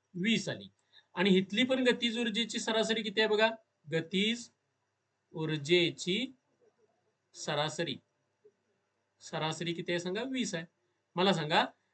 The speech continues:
आपण आत्ताच वरती शिकलोय, काय शिकलोय बघा रे? अणूंची सरासरी गतीज ऊर्जा समान असेल तर तापमान कसं असते रे? समान. म्हटल्यानंतर अर्थ काय झाला सांगा? ह्याची पण गतीज ऊर्जा वीसच आहे आणि ह्याची पण गतीज ऊर्जा वीस आहे. म्हणजे ह्याचं तापमान आणि ह्याचं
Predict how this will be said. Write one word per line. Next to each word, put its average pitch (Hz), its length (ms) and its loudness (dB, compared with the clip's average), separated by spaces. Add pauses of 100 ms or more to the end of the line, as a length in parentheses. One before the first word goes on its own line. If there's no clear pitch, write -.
(200)
आपण 180 200 -2
आत्ताच 208 300 0
वरती 196 300 2
शिकलोय, 185 460 0 (160)
काय 190 140 4
शिकलोय 190 260 0
बघा 185 200 2
रे? 202 120 2 (600)
अणूंची 220 800 2
सरासरी 202 880 0
गतीज 185 460 -2
ऊर्जा 165 380 2 (420)
समान 185 360 0
असेल 160 340 -4
तर 175 100 0
तापमान 180 460 -2
कसं 196 160 -4
असते 185 240 -6
रे? 196 100 -4 (120)
समान. 190 360 0 (400)
म्हटल्यानंतर 165 340 -4
अर्थ 170 220 2
काय 185 160 0
झाला 180 160 2
सांगा? 175 240 -2 (420)
ह्याची 165 320 0
पण 208 160 0
गतीज 196 360 -2
ऊर्जा 196 240 2
वीसच 208 460 -2
आहे 196 160 0 (140)
आणि 151 160 -4
ह्याची 151 260 -4
पण 190 140 -4
गतीज 185 360 -2
ऊर्जा 190 200 0
वीस 185 320 -4
आहे. 110 180 -8
म्हणजे 151 200 -2
ह्याचं 160 300 -2
तापमान 185 360 -2
आणि 190 140 0
ह्याचं 175 220 -2